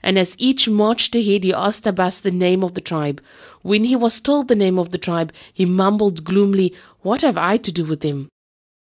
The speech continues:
Then came the detachment of the Ansar, with Sa'ad bin Ubaidah holding the standard.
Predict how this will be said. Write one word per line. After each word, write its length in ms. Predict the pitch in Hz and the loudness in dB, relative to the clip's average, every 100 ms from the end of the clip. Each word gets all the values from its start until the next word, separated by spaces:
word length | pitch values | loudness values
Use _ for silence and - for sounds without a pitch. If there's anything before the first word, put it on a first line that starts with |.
| - | -6
Then 380 | 170 214 254 277 | 2 4 4 2
came 320 | 277 247 240 | 2 2 4
the 80 | 233 | 0
detachment 640 | 220 226 240 - 226 214 | 0 -2 -2 -2 0 0
of 160 | - 190 | -2 0
the 140 | 202 | 2
Ansar, 560 | 190 196 - 240 185 160 - - | 2 0 0 0 2 0 -6 -6
with 180 | 196 190 | -4 -2
Sa'ad 380 | - 190 226 226 | 0 2 0 0
bin 220 | 220 208 | 0 0
Ubaidah 540 | - 196 202 214 165 156 | 0 2 2 4 2 2
holding 360 | 185 190 180 | 2 2 0
the 80 | 165 | -2
standard. 580 | - - 180 175 147 | -4 -2 0 0 -2